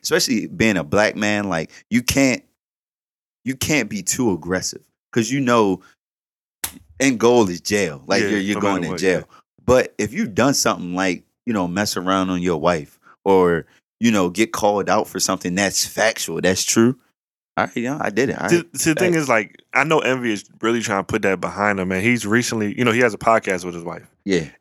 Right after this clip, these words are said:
Speaker 2: And like I said, they recently, I don't know if she's dropping a book or whatever, but they recently been on a couple shows, and, you know, his infidelities have been brought up.
Speaker 1: Yeah.
Speaker 2: So I can understand how every time I turn around, y'all talking about this again.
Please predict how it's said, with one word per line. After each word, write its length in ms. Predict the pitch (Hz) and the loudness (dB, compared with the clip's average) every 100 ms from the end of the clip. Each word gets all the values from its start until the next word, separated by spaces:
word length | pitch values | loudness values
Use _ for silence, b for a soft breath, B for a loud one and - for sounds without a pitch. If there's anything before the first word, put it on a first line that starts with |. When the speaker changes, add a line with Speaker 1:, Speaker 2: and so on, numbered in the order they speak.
| _ | _
Speaker 2:
And 220 | 113 104 | 0 2
like 120 | 95 95 | 2 0
I 60 | |
said, 260 | 90 123 104 | 0 0 2
they 160 | 107 117 | 2 0
recently, 540 | 90 104 127 117 107 | 0 -4 -2 0 2
I 60 | 123 | 2
don't 120 | 147 | 2
know 80 | 110 | -2
if 180 | 98 | -4
she's 220 | - 113 98 | -10 -10 -6
dropping 320 | 92 92 87 | -6 -8 -12
a 60 | |
book 320 | 87 139 139 120 | -10 -4 -2 2
or 60 | |
whatever, 280 | 117 120 110 | 4 4 2
but 160 | 95 104 | 0 2
they 140 | 143 | 2
recently 360 | 120 135 131 113 | 2 0 0 -2
been 160 | 104 | 0
on 100 | 104 | 0
a 80 | 92 | -2
couple 260 | - 104 95 | -4 -6 -4
shows, 480 | - 98 95 90 - | -6 -4 -4 -6 -10
and, 280 | 101 101 - _ | -8 -8 -12 _
you 60 | 143 | -2
know, 100 | 123 | 0
his 160 | 107 107 | 0 -2
infidelities 640 | 113 104 98 113 104 95 | -4 -4 0 0 -2 -2
have 200 | 110 104 | 0 0
been 160 | 101 | -4
brought 280 | 92 92 92 | -8 -6 -2
up. 220 | 110 - b - | -2 -2 b -8
Speaker 1:
Yeah. 220 | 82 73 - | -6 -6 -8
Speaker 2:
So 100 | - | 2
I 140 | 123 151 | 4 4
can 100 | 127 | 0
understand 560 | 123 113 - 127 117 | 0 -2 0 2 2
how 440 | 104 107 101 95 90 _ _ _ _ _ | 4 4 4 2 -4 _ _ _ _ _
every 200 | 120 131 | 0 0
time 260 | 123 127 113 | 0 0 0
I 60 | |
turn 200 | 104 117 | -2 -4
around, 380 | 101 101 101 90 | -4 -2 -2 -2
y'all 140 | 92 95 | -2 -4
talking 340 | - 101 - | 0 0 0
about 220 | 87 - | -8 -10
this 160 | - - | -8 -10
again. 300 | - - - | -12 -16 -20